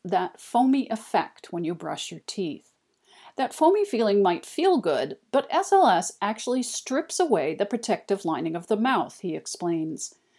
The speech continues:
"I can tell when my patients are using a toothpaste with S L S in it because of the sloughing of cheek cells. It's one of the most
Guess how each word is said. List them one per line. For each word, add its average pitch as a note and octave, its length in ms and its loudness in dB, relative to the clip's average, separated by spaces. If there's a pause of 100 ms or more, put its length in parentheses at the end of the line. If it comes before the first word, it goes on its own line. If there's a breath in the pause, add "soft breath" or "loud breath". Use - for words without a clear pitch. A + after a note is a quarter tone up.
(340 soft breath)
"I - 80 2
can B3+ 160 2
tell C#4+ 420 4
when G3+ 140 2
my G3 100 4
patients G3 520 2
are F3 60 0
using F#3+ 440 -2
a C#3+ 60 -8
toothpaste D#3 680 -6
with E3+ 140 -6
S D#3 220 -4
L D3+ 160 -2
S D3+ 200 -4
in G#3 220 -2
it D3+ 220 -4 (320 loud breath)
because C4+ 260 -2
of C#4 100 0
the A#3+ 100 2
sloughing A#3 760 -2
of E3 140 -8
cheek - 280 -4
cells. - 560 -6 (240 loud breath)
It's - 220 -4
one E3+ 140 2
of D#3 100 -8
the C#3 80 -6
most C3 260 -6